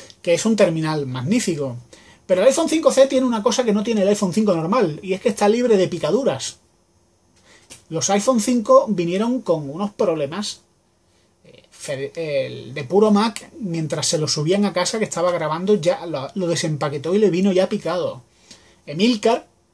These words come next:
no sé cuántos iPhone ha tenido que descambiar, ¿eh? Los problemas con la cámara, en fin, son varios los problemas que ha habido. Creo que, espero que, espero y deseo que,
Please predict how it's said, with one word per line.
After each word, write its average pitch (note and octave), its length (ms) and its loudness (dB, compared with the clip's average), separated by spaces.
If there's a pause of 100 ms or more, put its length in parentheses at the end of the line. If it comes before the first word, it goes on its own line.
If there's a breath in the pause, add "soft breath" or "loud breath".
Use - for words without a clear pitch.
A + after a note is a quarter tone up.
(280)
no F3+ 120 -6
sé G#3+ 160 -4
cuántos G3+ 400 2
iPhone G3+ 360 2
ha F#3+ 80 0
tenido G3+ 320 2
que G#3 120 2
descambiar, D#3 560 -2
¿eh? D3 100 -10 (440 soft breath)
Los D#3 120 -6
problemas E3+ 440 0
con A3 180 6
la D3 120 0
cámara, C#3+ 520 -4 (260 soft breath)
en D#3 120 -10
fin, D#3+ 380 -4 (120)
son G3+ 420 0
varios G3 580 0
los F#3+ 160 -6
problemas E3+ 640 -4 (480 soft breath)
que D#3+ 140 -4
ha D3+ 80 -4
habido. B2+ 420 -8
Creo G#3 220 2
que, F#3 500 2 (320)
espero - 420 2
que, B2 460 -6 (160)
espero E3 320 -8
y A#3 60 -4
deseo G#3 420 0
que, D3+ 380 -8